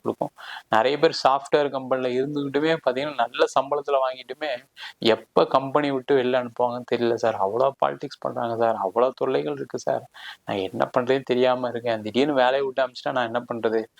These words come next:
நான் ஹவுசிங் லோன் கட்டிட்டு இருக்கேன், பர்சனல் லோன் கட்டிட்டு இருக்கேன், எல்லாத்தையும் சமாளிக்க முடியாத ஒரு சூழ்நிலை வந்துரும் அப்படின்னு எண்ணக்கூடிய ஒரு சூழ்நிலை தான் கடந்த காலகட்டங்கள் இருக்கு. அந்த பிரச்சனைகள்லாம் இந்த ஒரு நாலு மாசத்துக்கு எந்த பிரச்சனையும் வராது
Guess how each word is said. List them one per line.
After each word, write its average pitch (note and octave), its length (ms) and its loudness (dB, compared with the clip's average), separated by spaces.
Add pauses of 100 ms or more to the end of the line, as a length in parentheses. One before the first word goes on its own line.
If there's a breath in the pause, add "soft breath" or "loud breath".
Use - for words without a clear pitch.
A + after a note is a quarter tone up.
(280 loud breath)
நான் G2+ 160 2
ஹவுசிங் A#2+ 300 2
லோன் B2 160 -2
கட்டிட்டு A#2 260 -4
இருக்கேன், A#2 300 0
பர்சனல் C3 240 0
லோன் B2+ 180 -4
கட்டிட்டு A#2 260 -4
இருக்கேன், A#2 280 0
எல்லாத்தையும் B2 480 0
சமாளிக்க C3+ 520 0
முடியாத C3 280 2
ஒரு - 100 -14
சூழ்நிலை B2+ 360 0
வந்துரும் A#2 340 2
அப்படின்னு B2+ 360 -6 (120)
எண்ணக்கூடிய C#3+ 640 2
ஒரு A#2+ 140 -4
சூழ்நிலை C3 380 0
தான் - 140 -4 (640)
கடந்த A#2+ 240 2 (100)
காலகட்டங்கள் A2+ 540 -2
இருக்கு. - 180 -20 (200)
அந்த A2+ 400 -2
பிரச்சனைகள்லாம் C3 600 0 (140)
இந்த E3+ 160 -2 (140)
ஒரு A#2 180 0
நாலு A2 180 2 (100)
மாசத்துக்கு A#2 500 -4
எந்த G#2+ 180 -6
பிரச்சனையும் A2 420 -2
வராது G2 260 2